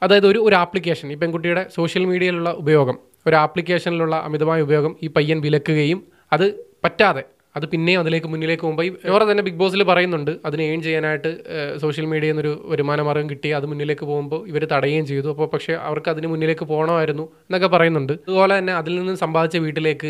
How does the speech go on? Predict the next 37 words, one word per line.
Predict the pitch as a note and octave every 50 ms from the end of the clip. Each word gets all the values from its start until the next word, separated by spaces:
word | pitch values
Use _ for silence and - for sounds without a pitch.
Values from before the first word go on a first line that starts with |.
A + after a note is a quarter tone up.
| D3 C#3+
നോറ | C#3 C#3+ D3 D3 D3+
മസ്കാന്റെ | D3 - - D3+ D3 D3 D3+ -
പിതാവ് | D3 C3+ C#3+ D3 E3 E3 D3
പോലും | D3 D3 D3+ C#3+
വിളിച്ചിട്ട് | C3+ C3 - B2+ - D3 C#3
വരുന്നില്ല | C3+ C3+ D3+ E3+ D#3 C#3+ C#3+
എന്നൊക്കെ | C#3 C#3 B2+ C#3+ A#2+ C3
പറയുന്നു. | B2 B2 B2 C3 D#3 D#3+ - - _ _ _ - _ - F3+
അതിന് | G3 A3+ A#3 A3+ A3 G#3+ F#3
ഈ | E3+ E3+
എക്സ് | E3+ - - A3
ഭർത്താവായിട്ടുള്ള | G#3 G#3 - G3 F#3 E3+ E3 D#3+ D3+ D3+ D3 C#3+ D3+ E3 - _
പുള്ളിക്കാരൻ | - D#3+ E3 D#3 E3+ D#3+ D#3 D#3 D3+ D#3
പറയുന്നൊരു | C#3+ C#3 C#3+ C#3 C3+ -
കാരണം | C#3 C3 C3+ C3 C#3 C#3
എന്ന് | C#3 C3 B2+
പറഞ്ഞാൽ | B2 A#2+ C3 B2 A#2 - - - - - _ G3 G#3
അത് | F#3 G3 A3 - - E3+
ആ | F#3 F#3+ E3+ E3+
ആപ്പ് | F3 F3 - G3+
എന്ന് | G3 F#3 E3
പറയുന്നത് | D3 C#3+ C#3 C3 B2+ B2+ C#3+ E3 - _ _ _ _ _ -
അത് | D3+ -
Facebook | D#3+ D#3+ D#3+ D#3+ G#3+ A3 - E3
അല്ല, | B2+ A#2+ A#2+ - _ -
എടുത്ത് | E3 E3+ F3+ G3+
കാണിക്കുന്നത് | G3 F#3 F#3+ G3 F#3 F3+ D#3 C3+
അദ്ദേഹം | D3+ C#3+ C#3+ C#3 - _ -
Facebook | D#3+ D#3+ D#3 D#3+ F#3 F3+ E3
അല്ല, | C#3+ C3+ C#3 D3 - - _ _ _ E3
Instagram | E3 E3 - A3+ G#3 A3 A3 F#3+ E3 C#3
അല്ല, | C#3 D#3+ D#3+ D#3
YouTube | D#3+ F3+ - F#3 F3+ D3 C#3+
അല്ല, | B2+ B2 A#2+ B2 C3+
മറ്റേതോ | C#3+ C#3+ - - F3+ E3 D#3+ D#3+ D#3+
ഒരു | D3+ C3+ B2+
ആപ്പാണ്. | B2+ - - A#2 A#2 B2+